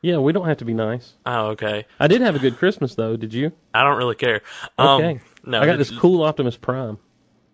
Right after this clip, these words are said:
Speaker 2: Tell us about Optimus Prime.
Speaker 1: Well, it's that twentieth anniversary thing that came
Speaker 2: How
Speaker 1: out,
Speaker 2: old are
Speaker 1: like,
Speaker 2: you?
Speaker 1: last year. Shut up, man.
Speaker 2: Okay, okay, go ahead.
Speaker 1: Gosh.
Speaker 2: Sorry.
Speaker 1: Anyhow, he's got a button on the back of his head. When you push it, his little faceplate moves like he's talking.
Speaker 2: Oh, really?
Speaker 1: Yeah, so I've been sitting around all weekend like,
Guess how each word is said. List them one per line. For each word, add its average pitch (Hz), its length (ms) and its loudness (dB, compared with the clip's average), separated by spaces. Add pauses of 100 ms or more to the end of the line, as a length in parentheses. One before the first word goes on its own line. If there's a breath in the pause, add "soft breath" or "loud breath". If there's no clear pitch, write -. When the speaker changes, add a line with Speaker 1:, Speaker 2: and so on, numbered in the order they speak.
Speaker 2:
Tell 127 160 4
us 147 100 0
about 147 180 0
Optimus 156 380 -2
Prime. 117 440 -4 (180)
Speaker 1:
Well, 185 100 4
it's 180 80 0
that 160 160 2
twentieth 185 380 2
anniversary 160 580 2
thing 180 320 2
that 147 140 -6
came 131 100 2
Speaker 2:
How 160 80 6
Speaker 1:
out, 185 80 6
Speaker 2:
old 196 100 2
are 196 40 2
Speaker 1:
like, 190 100 0
Speaker 2:
you? 208 120 0
Speaker 1:
last - 220 -4
year. 160 140 -8 (540 soft breath)
Shut 226 340 -2
up, 233 160 0
man. 151 280 0
Speaker 2:
Okay, 127 280 0
okay, 135 240 -4
go 139 100 -4
ahead. 123 360 -8
Speaker 1:
Gosh. 196 720 -6 (180)
Speaker 2:
Sorry. 104 280 -4 (240)
Speaker 1:
Anyhow, 156 360 2
he's 143 120 0
got 151 140 0
a 135 40 0
button 165 280 0
on 147 60 2
the 131 60 2
back 135 220 -2
of - 20 -2
his 117 120 -2
head. 160 220 0
When 131 140 -2
you 117 80 -4
push 185 260 -4
it, 123 100 -4
his 113 120 -8
little 127 140 -2
faceplate 139 500 -2
moves 113 240 -2
like 113 140 -4
he's 117 120 -14
talking. - 380 -8 (260)
Speaker 2:
Oh, 131 80 0
really? 196 460 4 (140)
Speaker 1:
Yeah, 135 160 4
so 143 140 2
I've 180 80 4
been 196 100 2
sitting 156 200 -2
around 151 140 4
all 139 140 2
weekend 135 340 2
like, 107 160 -2